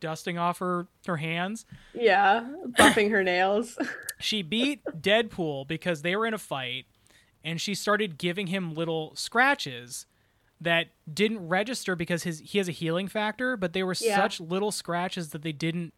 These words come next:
Speaker 1: register, 'cause he's, she's giving him little squirrel scratches, that they accumulated so much that he started bleeding out because his healing factor didn't <laughs> register them as actual cuts,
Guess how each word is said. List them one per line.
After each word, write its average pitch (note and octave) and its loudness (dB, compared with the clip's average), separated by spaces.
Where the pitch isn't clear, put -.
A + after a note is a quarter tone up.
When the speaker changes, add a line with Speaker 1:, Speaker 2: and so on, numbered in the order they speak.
Speaker 1:
register, D#3+ 0
'cause F3+ -4
he's, E3+ -4
she's D#3 -6
giving F#3+ -2
him F3+ -2
little F3 -2
squirrel G3+ -6
scratches, A#2 -12
that F3 0
they F3+ 0
accumulated G#3+ -2
so F#3 -2
much F#3 -2
that E3+ -6
he F#3 -4
started F3 -6
bleeding D#3 -6
out C3 -8
because C#3+ -4
his F3 -4
healing G#3+ 0
factor F#3+ 0
didn't F#3+ -2
<laughs> - -
register F#3 -2
them G#3 4
as F3+ -2
actual E3+ -4
cuts, C#3+ -4